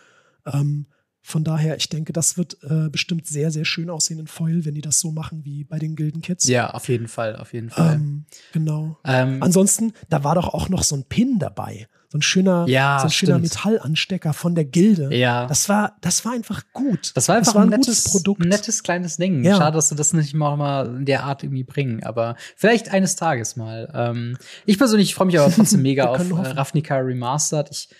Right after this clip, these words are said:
Speaker 2: hoffe und bete noch ein bisschen auf einen Feather Reprint, hoffentlich mit neuem Artwork, weil das alte ist ein bisschen, äh, so ein bisschen weird. Man kann nicht so ganz identifizieren, wo Kopf und wo Füße sind. Aber, äh, ja. Wie, wie seht ihr das mit, äh, Ravnica Remastered? Freut ihr euch auf das neue Set im nächsten Jahr?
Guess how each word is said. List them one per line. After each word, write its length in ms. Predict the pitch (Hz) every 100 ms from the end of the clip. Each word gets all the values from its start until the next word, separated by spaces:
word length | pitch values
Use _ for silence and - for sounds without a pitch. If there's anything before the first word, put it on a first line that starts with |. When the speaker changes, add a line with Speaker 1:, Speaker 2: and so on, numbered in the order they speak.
| - -
Speaker 2:
hoffe 400 | - 202 202 208
und 180 | 175 156
bete 280 | 160 190 180
noch 100 | 156
ein 80 | 156
bisschen 260 | 170 170
auf 140 | 147 131
einen 60 |
Feather 320 | 139 156 170 165
Reprint, 400 | 165 - 165 139
hoffentlich 320 | 151 160 151
mit 100 | 143
neuem 220 | 131 135
Artwork, 480 | - 151 160 165 156
weil 80 | 127
das 140 | 127
alte 220 | 143 143
ist 120 | 143
ein 80 | 143
bisschen, 400 | 139 - 127 123 - _ _ _
äh, 220 | 147 160 156
so 160 | - -
ein 60 | 156
bisschen 320 | 156 - 131 131
weird. 320 | 185 214 208
Man 180 | 151 135
kann 120 | 147
nicht 140 | 143 139
so 80 |
ganz 200 | 135 143 180
identifizieren, 640 | 160 156 160 151 - 165
wo 80 | 160
Kopf 320 | 156 180 180
und 160 | 165 151
wo 80 | 156
Füße 320 | 185 180 170
sind. 260 | 180 185 190 - - - 135 -
Aber, 600 | 139 135 139 131 127 127
äh, 280 | 139 135 143
ja. 220 | 180 156 - _ - _ 170
Wie, 320 | 151 185 180
wie 80 | 202
seht 140 | 214
ihr 100 | 254
das 240 | 277 139 -
mit, 240 | 147 - -
äh, 280 | 151 156 151
Ravnica 500 | 175 - 190 185 180
Remastered? 520 | 165 175 202 - 117
Freut 240 | - 185
ihr 100 | 185
euch 280 | 156 165 156
auf 100 | 151
das 160 | 156 139
neue 160 | 143
Set 240 | 147 - 147
im 100 | 143
nächsten 340 | 143 139 -
Jahr? 340 | 127 131 143